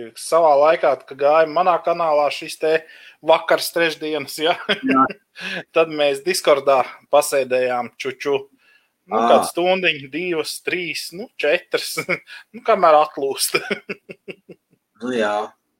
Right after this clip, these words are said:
Speaker 2: Matīs vēl par covid nevar mierināties. Es zinu, ka tad tā maskām nav nekāda jēga. Es zinu,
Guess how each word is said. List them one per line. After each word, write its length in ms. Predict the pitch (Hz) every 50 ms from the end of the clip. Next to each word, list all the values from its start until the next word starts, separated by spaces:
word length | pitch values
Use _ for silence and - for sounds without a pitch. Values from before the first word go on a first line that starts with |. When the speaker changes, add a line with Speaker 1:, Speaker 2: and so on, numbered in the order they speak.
| _ _ _ _ _ _ _
Speaker 2:
Matīs 320 | 143 156 160 - 160 151 -
vēl 140 | 151 139 139
par 160 | 143 135 131
covid 360 | - 160 175 180 180 175 170
nevar 200 | 175 165 156 156
mierināties. 520 | 170 170 165 160 156 143 - 147 143 -
Es 200 | - 180 160 151
zinu, 320 | 139 147 175 208 240 269 247
ka 140 | - 226 214
tad 180 | 214 - 185 185
tā 120 | - 180 180
maskām 520 | 175 170 170 196 196 - - 196 151 147 156
nav 160 | 165 180 175
nekāda 340 | 170 160 151 139 139 135 143
jēga. 400 | 143 147 147 147 147 135 - 95
Es 200 | 120 123 120 120
zinu, 260 | 117 131 127 113 -